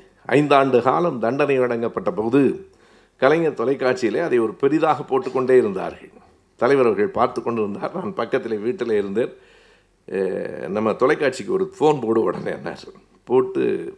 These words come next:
கூப்பிட்டு, ஏன் அதை திரும்ப திரும்ப போட்டுக்கிட்டு இருக்க? நீ வேற செய்தியை போடு, அதை சின்னதா போடுன்னார். "நம்ம ஆளி அவர், குடியா" அப்படின்னார். அந்த உணர்வு அவருக்கு எப்போதும், அவரை பற்றிய விஷயங்கள், அவர் தவறு செய்தாரா இல்லையா என்பதெல்லாம் வேறு, தவறு செய்தவன் ஆயிரம் பேர் வெளியில் இருக்கிறான்.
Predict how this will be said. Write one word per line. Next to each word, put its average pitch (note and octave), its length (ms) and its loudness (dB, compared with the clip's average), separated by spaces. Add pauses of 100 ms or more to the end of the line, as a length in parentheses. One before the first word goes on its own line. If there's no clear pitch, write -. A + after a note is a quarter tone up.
கூப்பிட்டு, - 460 -4 (340)
ஏன் F#3+ 220 4
அதை B2 240 0
திரும்ப D#3+ 260 4
திரும்ப C#3+ 220 0
போட்டுக்கிட்டு A#2 220 0
இருக்க? G2 300 -2
நீ G2 60 2
வேற G2 180 2
செய்தியை D3+ 340 4
போடு, - 220 -8 (480)
அதை G#2 260 0
சின்னதா D#3 380 4
போடுன்னார். G2+ 520 -2 (680)
"நம்ம C3 280 0
ஆளி F3 220 6
அவர், G2+ 320 2
குடியா" B2+ 180 2 (180)
அப்படின்னார். B2+ 680 2 (340)
அந்த A2+ 380 2
உணர்வு D3 460 4
அவருக்கு A2+ 340 2
எப்போதும், C3+ 680 4 (260)
அவரை A#2 420 -2
பற்றிய E3+ 460 0
விஷயங்கள், C3 520 -2
அவர் B2+ 180 -2
தவறு B2 300 0
செய்தாரா C3 420 0
இல்லையா A#2+ 360 2
என்பதெல்லாம் A2+ 540 0
வேறு, B2 320 2
தவறு B2+ 240 0
செய்தவன் A#2+ 360 -4
ஆயிரம் A#2+ 460 2
பேர் C#3 180 2
வெளியில் A2+ 360 0
இருக்கிறான். G#2 480 0